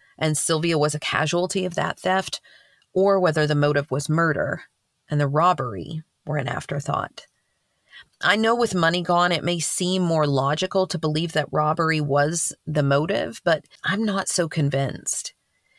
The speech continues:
You see, I would imagine that if robbery were the motive, a very different crime from murder, they would have first demanded the money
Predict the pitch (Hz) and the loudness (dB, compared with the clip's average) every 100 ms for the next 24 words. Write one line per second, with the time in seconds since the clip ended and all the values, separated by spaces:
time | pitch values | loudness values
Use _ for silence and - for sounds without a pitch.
0 | - - 202 226 - 196 240 269 196 170 | -10 -4 0 0 0 0 2 2 4 2
1 | 175 160 147 147 - 214 214 175 170 175 | 2 2 2 0 0 -2 0 0 2 2
2 | 170 160 156 147 151 170 160 147 135 - | 0 0 0 2 2 2 2 2 2 0
3 | - - - - - 160 165 151 170 175 | -4 -6 -14 -18 -6 -4 -4 -2 0 2
4 | 165 143 143 185 - 160 135 - - 156 | 2 0 0 -2 0 -2 -2 -6 0 2
5 | 135 76 147 - 156 147 131 160 151 - | 2 0 -2 0 0 0 0 2 2 0
6 | - 151 - - - - _ _ _ 185 | -2 -4 -12 -20 -20 -20 _ _ _ 0
7 | 185 185 - - 247 220 - 165 160 175 | 2 2 -2 -2 0 0 -2 0 2 2
8 | 190 160 135 139 - 98 - 156 | 2 0 0 0 0 -4 -8 -10